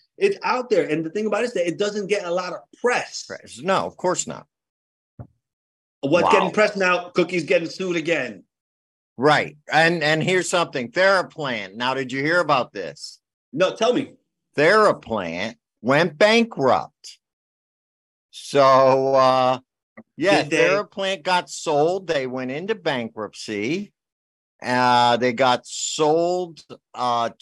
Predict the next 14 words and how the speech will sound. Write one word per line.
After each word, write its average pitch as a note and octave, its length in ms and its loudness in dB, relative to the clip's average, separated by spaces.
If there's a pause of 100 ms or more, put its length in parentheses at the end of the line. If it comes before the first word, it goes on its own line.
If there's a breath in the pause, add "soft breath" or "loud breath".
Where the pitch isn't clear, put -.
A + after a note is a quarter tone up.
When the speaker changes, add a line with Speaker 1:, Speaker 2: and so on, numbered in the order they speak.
Speaker 2:
to D3 240 -4
a A2+ 40 -4
company E3 600 -8
called C#3 400 4
Nuco. A#2+ 1040 0 (1200)
Uh, A2 640 -2
and A#2+ 420 -4
so B2 800 0
they A#2+ 340 0
are, A2 360 -2
they've G#2+ 240 -8
been G2 180 -6
foreclosed D3+ 720 0
upon, F3+ 600 0